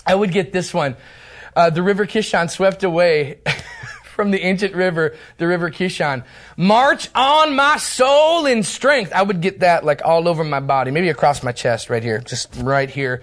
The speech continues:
"March on, my soul, in strength." I love that. <clears throat> And then, guys, uh, finally, in, to wrap up Judges chapter five, the last verse in thirty-one, the very last line, it says this, "The land was peaceful for forty years."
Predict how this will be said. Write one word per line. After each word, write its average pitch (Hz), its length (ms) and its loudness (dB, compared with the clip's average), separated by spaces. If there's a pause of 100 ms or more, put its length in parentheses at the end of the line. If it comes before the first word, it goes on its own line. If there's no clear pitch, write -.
(340)
"March 156 280 2
on, 165 180 2
my 147 120 0
soul, 143 260 -2
in 127 60 -6
strength." 120 380 -8
I 131 80 -2
love 127 240 0
that. 117 380 -2
<clears throat> - 200 -4 (560)
And 196 160 2
then, 208 100 2
guys, 180 300 4
uh, 156 240 4
finally, 170 640 0 (200)
in, 147 300 -2
to 143 220 -2
wrap 160 240 2
up 156 160 -2
Judges 143 340 -2
chapter 139 320 -2
five, 139 260 0
the 139 100 -2
last 156 360 2
verse 151 300 -2
in 131 80 -6
thirty-one, 143 460 -2
the 131 60 -4
very 156 240 -2
last 175 300 0
line, 147 220 0
it 131 100 -8
says 131 300 -2
this, 127 320 -4 (300)
"The 151 100 0
land 151 480 0
was 143 240 -6
peaceful 127 800 -8 (100)
for - 180 -14
forty 143 640 -4 (460)
years." 113 800 -6